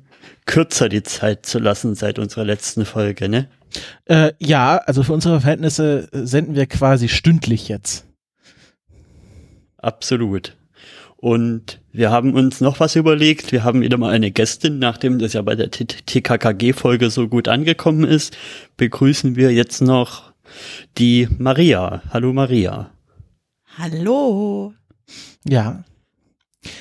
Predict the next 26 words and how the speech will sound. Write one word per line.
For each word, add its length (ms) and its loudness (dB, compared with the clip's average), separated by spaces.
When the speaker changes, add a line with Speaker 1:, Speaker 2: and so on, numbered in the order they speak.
Speaker 2:
Und, 340 2
äh, 140 6
ihr 160 2
merkt 180 2
es 120 2
vielleicht 200 0
schon 80 2
am 120 0
Namen 340 0
unserer 240 0
Gästin, 400 -2
es 120 2
wird 120 0
eine 160 2
sehr 180 2
weihnachtliche 600 2
Folge. 560 -4
Äh, 760 4
Speaker 3:
Hab 160 -4
ich 100 -4
noch 180 0
nie 400 6
gehört, 540 -6
den 220 -14
Witz. 480 -20
Speaker 2:
Ja, 340 2